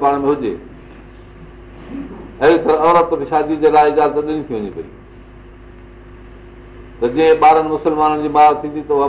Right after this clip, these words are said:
مسلمان ٿي پوندي. مذهب جي لحاظ کان ڄڻ هنن کي، پر شرط اها ته مشرڪ نه هجن اهي.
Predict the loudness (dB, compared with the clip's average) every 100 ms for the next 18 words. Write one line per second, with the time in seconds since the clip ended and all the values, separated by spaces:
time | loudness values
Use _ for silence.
0 | -4 -6 -4 -4 -6 -6 -4 -4 -6 -12
1 | -18 -20 -20 -20 -20 -20 -20 -20 -20 -20
2 | -20 -20 -20 -20 -20 -20 -20 -20 -20 -20
3 | -20 -20 -20 -20 -16 0 2 4 4 4
4 | 4 4 4 2 -4 -2 0 0 0 -4
5 | -4 -6 -10 -20 -20 -20 -20 -20 -10 -6
6 | -2 0 0 0 0 0 0 -6 -4 -4
7 | -4 -4 -6 -10 -14 -18